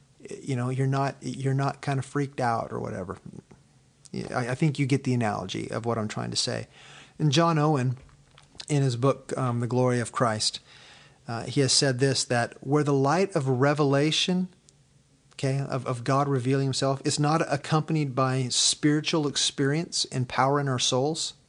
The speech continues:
Okay, so not just head, he's talking about head and heart, which, by the way, is the same connection of spirit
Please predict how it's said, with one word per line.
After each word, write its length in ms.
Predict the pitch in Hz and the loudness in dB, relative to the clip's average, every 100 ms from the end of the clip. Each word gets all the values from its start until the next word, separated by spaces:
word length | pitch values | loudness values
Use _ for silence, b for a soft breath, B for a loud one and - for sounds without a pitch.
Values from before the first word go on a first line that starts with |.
| b b b b | b b b b
Okay, 160 | - 151 | 0 2
so 160 | 135 135 | 4 2
not 280 | 135 165 | 2 2
just 200 | - 196 | 2 0
head, 440 | - 208 156 123 - - | 2 2 2 2 -6 -4
he's 120 | - | -2
talking 200 | 139 147 | 0 0
about 240 | 143 - | -2 -2
head 200 | - 165 | 0 2
and 80 | 160 | 2
heart, 400 | 135 180 151 - B B B | 4 4 4 0 B B B
which, 220 | 156 160 | 0 2
by 140 | - 147 | 2 2
the 100 | 139 | 4
way, 220 | 139 147 | 2 2
is 220 | 156 139 | 2 0
the 80 | 127 | 0
same 340 | - 156 160 | 2 2 2
connection 480 | 170 180 175 170 151 | 2 2 2 0 0
of 140 | 139 - | 0 0
spirit 580 | - - 147 151 156 | 0 2 2 4 0